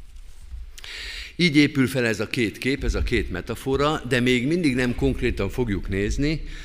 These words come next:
hanem azt az üzenetet, ahogy ezt megfogalmazza Péter apostol. Azt mondja, „Ti élő kövek vagytok.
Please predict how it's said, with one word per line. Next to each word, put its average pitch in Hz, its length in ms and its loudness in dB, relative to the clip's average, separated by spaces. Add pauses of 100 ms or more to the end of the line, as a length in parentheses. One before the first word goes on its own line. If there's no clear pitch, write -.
(420)
hanem 113 580 2 (1040)
azt 139 280 0
az 123 120 2
üzenetet, 143 580 2
ahogy 123 220 0
ezt 113 160 -2
megfogalmazza 104 1080 -2
Péter 104 340 0
apostol. - 520 -6
Azt 139 220 0
mondja, 123 200 2 (140)
„Ti 123 460 2 (100)
élő 139 440 4
kövek 95 340 0
vagytok. - 500 -10